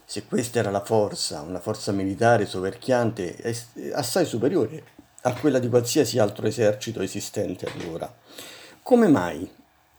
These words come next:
poi l'impero di Roma crollò sotto l'urto di orde barbare? Io direi, in primo luogo, c'è da fissare, eh, una serie di responsabilità <clears throat> dei romani.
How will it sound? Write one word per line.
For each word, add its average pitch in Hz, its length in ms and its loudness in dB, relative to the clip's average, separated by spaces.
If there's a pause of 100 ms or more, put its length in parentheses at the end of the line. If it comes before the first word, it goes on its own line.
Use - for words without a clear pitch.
(580)
poi 98 480 -2 (280)
l'impero 104 480 2
di 98 100 -2
Roma 95 300 0
crollò 98 400 2
sotto - 560 -4
l'urto 113 800 -2 (840)
di 107 540 -2
orde 101 560 2
barbare? 76 720 -4 (1800)
Io 165 100 2
direi, 120 340 4
in 101 100 -2
primo 127 220 2
luogo, 139 640 4 (240)
c'è - 160 -2
da 101 100 2
fissare, 104 680 -4
eh, 101 200 -6
una 92 460 -10
serie 120 220 -2
di 175 100 -4
responsabilità 117 1080 2
<clears throat> 175 540 8
dei 139 220 -6
romani. 110 460 -4